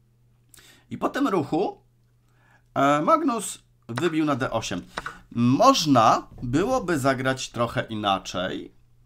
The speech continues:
Mianowicie A sześć był bardzo ciekawym ruchem. Jeżeli pionek zbija na, y, B sześć, no to tutaj na przykład gramy A siedem. E, no i partia już się sama wygrywa, więc, e, no tutaj tak nie można. E, po,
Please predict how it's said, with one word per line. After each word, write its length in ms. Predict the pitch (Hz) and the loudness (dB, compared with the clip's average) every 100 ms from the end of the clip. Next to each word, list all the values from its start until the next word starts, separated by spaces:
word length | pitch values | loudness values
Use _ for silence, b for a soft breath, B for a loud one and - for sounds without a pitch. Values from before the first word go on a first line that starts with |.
| - | -6
Mianowicie 600 | 139 269 196 180 - - | -2 -2 -4 -6 -6 -4
A 180 | 127 123 | 0 -2
sześć 240 | - - - | -2 -12 -14
był 300 | 110 110 101 | -8 -6 -2
bardzo 360 | 107 104 95 | 0 -2 -4
ciekawym 480 | 95 98 95 90 87 | -14 -12 -12 -10 -10
ruchem. 280 | - - - _ B B B | -12 -18 -20 _ B B B
Jeżeli 360 | 113 117 143 139 | -4 -2 -2 -2
pionek 440 | 190 262 262 247 | 0 -2 -2 -4
zbija 360 | 120 123 170 143 | -6 -6 -2 -2
na, 320 | 120 113 - | 0 0 -2
y, 140 | 104 101 | -6 -8
B 200 | 92 117 | -4 -6
sześć, 680 | - 65 78 - - - _ B B B - | -6 -10 -12 -14 -16 -20 _ B B B -6
no 160 | 120 | -4
to 120 | 135 | -4
tutaj 280 | - 202 220 | -4 -4 -2
na 80 | 175 | -2
przykład 320 | - - 147 | -6 -10 -8
gramy 280 | 123 139 135 - | -2 0 0 -2
A 80 | |
siedem. 540 | 123 - 113 92 80 - _ _ B B B B - | -4 -2 -4 -4 -8 -12 _ _ B B B B -2
E, 300 | 110 110 110 | 2 2 2
no 140 | 139 | 0
i 240 | 143 143 143 | 2 2 2
partia 640 | - 147 143 - 135 135 - | 4 4 4 0 0 0 0
już 240 | 120 123 | -4 -4
się 220 | - 120 | -6 -6
sama 320 | 117 117 107 98 | -4 -4 -2 -4
wygrywa, 420 | 101 131 214 76 | -6 -8 -10 -8
więc, 380 | 104 101 - 98 | -8 -8 -10 -10
e, 200 | 98 95 | -8 -8
no 80 | 98 | -10
tutaj 280 | 101 107 98 | -10 -10 -8
tak 200 | 95 101 | -8 -8
nie 80 | |
można. 460 | 110 165 120 104 151 B B B B | -4 -4 0 0 -2 B B B B
E, 420 | 110 110 107 104 | -2 0 0 -4
po, 460 | - 131 127 123 | -2 2 4 4